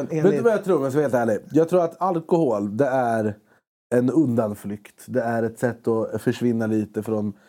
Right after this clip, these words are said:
Speaker 1: verkligheten. Eh, det låter också som att jag är alkoholist, <laughs> inser jag
Speaker 2: Ja,
Speaker 1: nu när jag
Speaker 2: exakt.
Speaker 1: pratar om det.
Speaker 2: Ja.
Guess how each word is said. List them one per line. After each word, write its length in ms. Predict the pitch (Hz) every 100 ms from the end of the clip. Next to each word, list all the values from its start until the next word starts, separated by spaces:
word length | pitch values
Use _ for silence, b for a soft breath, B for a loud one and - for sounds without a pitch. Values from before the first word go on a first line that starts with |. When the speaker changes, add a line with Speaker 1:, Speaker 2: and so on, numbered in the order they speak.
| b -
Speaker 1:
verkligheten. 800 | 110 117 107 113 110 104 107 101 b b b -
Eh, 100 | 110 107
det 80 | 131
låter 240 | 165 170
också 160 | 160 131
som 140 | 139
att 120 | 131
jag 80 | 127
är 40 | 117
alkoholist, 580 | 117 113 127 135 214 -
<laughs> 40 |
inser 140 | - 175 175
jag 0 |
Speaker 2:
Ja, 80 | - 147
Speaker 1:
nu 60 |
när 80 | 170
jag 100 | 147
Speaker 2:
exakt. 100 | 147 156
Speaker 1:
pratar 100 | 147 131
om 80 | 196
det. 80 |
Speaker 2:
Ja. 140 | 180